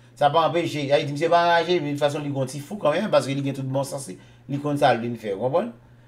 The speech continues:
Men sa pa anpeche yo an dak, misye, e ke nòmalman yo te fè manda darè pou li U S Marshal, paske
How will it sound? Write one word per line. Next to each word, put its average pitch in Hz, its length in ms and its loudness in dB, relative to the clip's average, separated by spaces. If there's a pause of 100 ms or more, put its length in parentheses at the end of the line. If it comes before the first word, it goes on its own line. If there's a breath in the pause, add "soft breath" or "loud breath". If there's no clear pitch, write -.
(100)
Men 127 160 -6
sa 147 160 6
pa 143 140 6
anpeche 147 340 -2
yo 135 300 -2
an 127 180 -4
dak, 139 320 4
misye, 135 460 -8 (260)
e - 80 -18
ke 135 80 -4
nòmalman 123 460 0
yo 113 80 -8
te 120 100 -6
fè 123 100 -2
manda 123 300 0
darè 110 320 0
pou 113 120 -12
li 113 200 -6
U 110 80 -6
S 107 140 -12
Marshal, 127 420 0 (580)
paske 135 300 -4